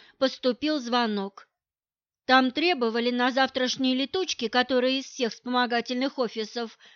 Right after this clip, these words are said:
транслировалась в главный, во что бы то ни стало перестать валять дурака.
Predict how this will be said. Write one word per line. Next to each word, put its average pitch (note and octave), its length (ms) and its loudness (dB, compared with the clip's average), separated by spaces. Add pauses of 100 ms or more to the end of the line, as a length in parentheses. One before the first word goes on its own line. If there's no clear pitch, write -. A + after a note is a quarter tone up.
транслировалась C4+ 920 2
в B3 80 -12
главный, G#3 600 -4 (640)
во B3 220 4
что - 340 4
бы A3+ 140 2
то A#3 160 0
ни A3+ 180 0
стало F4+ 520 4
перестать C4+ 580 0
валять A3+ 400 0
дурака. G#3 520 -4